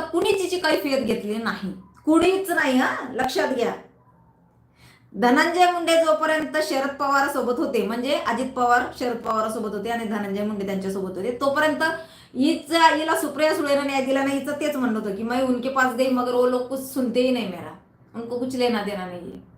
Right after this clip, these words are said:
वो तो देखते भी नहीं मेरी तरफ, इन लोगों का वरद हस्त है." शरद पवार तो इतना गंदा है ना, उसका मुंह सड़ा है ना, तो और भी सड़ेगा. हा, उसके पास कोई नहीं खड़ा रहेगा, अशा हिने शिव्या दिलेल्या आहे माझ्याजवळ शरद पवाराला.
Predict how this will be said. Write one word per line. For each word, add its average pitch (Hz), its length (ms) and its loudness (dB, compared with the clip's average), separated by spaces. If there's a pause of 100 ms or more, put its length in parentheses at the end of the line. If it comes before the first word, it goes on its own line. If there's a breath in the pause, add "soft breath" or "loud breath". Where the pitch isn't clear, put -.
(120)
वो 226 120 -4
तो 247 60 0
देखते 240 340 0
भी 254 120 -2
नहीं 214 180 -4
मेरी 175 140 -6
तरफ, 165 220 -12 (1300)
इन 233 120 -4
लोगों 240 280 2
का 240 120 4
वरद 226 280 0
हस्त - 280 -6
है." 170 80 -8 (280)
शरद 226 160 -2
पवार 240 400 2
तो 254 60 -2
इतना 247 280 0 (200)
गंदा 220 340 4
है 262 180 4
ना, 220 340 -4 (260 loud breath)
उसका 226 300 -2
मुंह 277 200 2
सड़ा 262 300 4
है 285 200 4
ना, 247 340 0
तो 294 60 0
और 294 500 6
भी - 120 0
सड़ेगा. 262 600 2 (840)
हा, 240 280 6
उसके 269 260 0
पास 311 580 6
कोई 359 200 0
नहीं 349 240 -4
खड़ा 269 180 2
रहेगा, 285 240 -2
अशा - 340 -2
हिने 370 200 -2
शिव्या 302 240 0
दिलेल्या 269 280 2
आहे 226 80 2
माझ्याजवळ 220 340 -2 (180)
शरद 220 220 -4
पवाराला. 180 380 -6